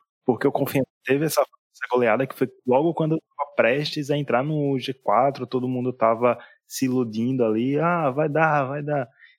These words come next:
E veio essa fase, e o, como o Carla me pontuou,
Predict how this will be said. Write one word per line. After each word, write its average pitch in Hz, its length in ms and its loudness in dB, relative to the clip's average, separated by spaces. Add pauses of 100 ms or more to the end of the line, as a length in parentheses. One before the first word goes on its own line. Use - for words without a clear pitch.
(140)
E 123 140 0
veio 117 340 2
essa 117 220 -2
fase, 120 520 0 (220)
e 120 220 0
o, 123 180 0 (280)
como 113 220 -4
o 107 40 -16
Carla 117 220 2
me 117 120 -4
pontuou, 113 560 -2